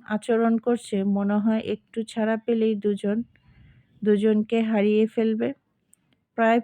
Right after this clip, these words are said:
পনেরো মিনিট পর দুজন দুজনকে ছেড়ে দিয়ে জোরে জোরে নিঃশ্বাস নিচ্ছে, নিতে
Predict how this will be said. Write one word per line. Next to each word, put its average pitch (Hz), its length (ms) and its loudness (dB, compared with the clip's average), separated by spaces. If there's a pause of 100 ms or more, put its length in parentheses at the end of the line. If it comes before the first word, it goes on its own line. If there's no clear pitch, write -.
পনেরো 226 400 2
মিনিট 226 360 2 (120)
পর 214 300 0
দুজন 214 520 0
দুজনকে 208 520 -2
ছেড়ে 208 360 -2
দিয়ে 220 320 -2
জোরে 202 340 -2
জোরে 202 300 -2
নিঃশ্বাস 196 600 -4
নিচ্ছে, 196 520 -8 (160)
নিতে 190 400 -2